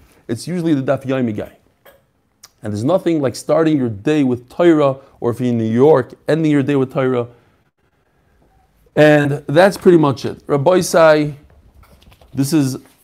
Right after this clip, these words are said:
gonna be a wonderful, wonderful experience. We are finishing Masechtas Pesachim Erev Pesach. An amazing coincidence. What's also amazing, we're gonna be finishing Masechtas Sukkah Erev Sukkos. This year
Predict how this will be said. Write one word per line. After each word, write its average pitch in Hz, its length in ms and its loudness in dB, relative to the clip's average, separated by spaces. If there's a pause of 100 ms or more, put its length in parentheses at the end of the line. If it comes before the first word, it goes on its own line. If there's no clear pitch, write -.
(320)
gonna 135 160 4
be 143 120 4
a 139 60 6
wonderful, 160 720 2
wonderful 147 720 -4 (100)
experience. 147 680 -4 (200)
We 135 160 0
are 139 100 2
finishing 208 560 -4
Masechtas 170 520 -6
Pesachim 208 580 -6 (180)
Erev 208 480 0
Pesach. 170 400 -4 (180)
An 196 120 2
amazing 226 480 2
coincidence. 190 680 -2 (680)
What's 196 200 4
also 247 420 6
amazing, 135 520 0
we're 160 120 2
gonna 214 120 0
be 214 140 -2
finishing 254 420 -4
Masechtas 214 500 -4
Sukkah 247 680 -2 (440)
Erev 214 380 2
Sukkos. - 720 -10 (360)
This 240 360 0
year 262 380 4